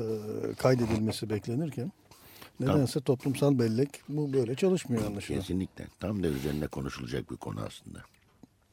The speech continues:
Speaker 2: Çünkü bunu doğrulayan o kadar çok örnek var ki. Doğrulamayan örneklerin birkaçına bakıp da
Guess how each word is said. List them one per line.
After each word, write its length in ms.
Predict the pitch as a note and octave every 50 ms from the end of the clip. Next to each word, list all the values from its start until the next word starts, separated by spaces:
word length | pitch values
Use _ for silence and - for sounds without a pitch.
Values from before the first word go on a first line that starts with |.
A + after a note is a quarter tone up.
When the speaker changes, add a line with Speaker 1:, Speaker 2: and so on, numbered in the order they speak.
| _ _ _ - - - - - - - - _
Speaker 2:
Çünkü 400 | - - D2 B1 D#2 D#2+ D#2 - - _ - - - - - - - - - _ _ - -
bunu 260 | E2 F2 F#2+ E2 C#2
doğrulayan 500 | D2 C#2+ D2 D2 D2 D#2 E2 D#2+ D2+ B1+
o 100 | C2 C2
kadar 280 | - E2+ D2 D#2 D2 -
çok 220 | - D2+ B1+ D2+
örnek 320 | C#2+ C2+ C2+ C#2+ C#2 -
var 160 | F#2 G#2+ G#2 -
ki. 180 | - - - - - C#2 - - - - - _ _ _ - - - _ _ - - _ _ - - - - _ _ _
Doğrulamayan 600 | F2+ F#2+ G2+ A2 A#2+ C3 C#3+ D3 C3 B2 A2+ F#2+
örneklerin 580 | F#2 F2 E2+ E2+ D2 - - F2+ F2 F2 - - _ _ _ _ _ _ _ _ _ _ _ - _ - _ _ - - - - _ _ _ _ _ _ _ _ _ _ _ _ _ _ _ -
birkaçına 500 | G#2+ - - A2+ A2 F2 A2 F#2 E2 D2
bakıp 340 | D#2+ D#2 - F2+ - - -
da 120 | A#1+ G#1